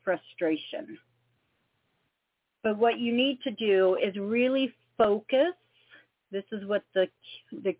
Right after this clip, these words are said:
king is showing you. You need to really focus and maybe take some more action. Have you contacted the corporation?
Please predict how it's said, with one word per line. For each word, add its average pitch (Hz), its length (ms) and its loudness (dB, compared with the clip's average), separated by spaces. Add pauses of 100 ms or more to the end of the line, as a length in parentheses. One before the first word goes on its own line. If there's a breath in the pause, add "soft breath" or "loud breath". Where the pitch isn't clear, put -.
king 226 220 2
is 190 120 4 (120)
showing 185 320 4
you. 165 240 0 (400 loud breath)
You 220 80 2
need 220 220 4
to 208 80 0
really 226 420 2
focus 202 440 2 (160)
and 202 160 -4
maybe 202 400 0
take 220 200 -2 (120)
some 208 140 -2
more 190 220 0
action. 175 500 -2
Have 170 260 -2
you 180 160 -2 (180)
contacted 214 880 2 (840)
the 240 140 2
corporation? 233 880 0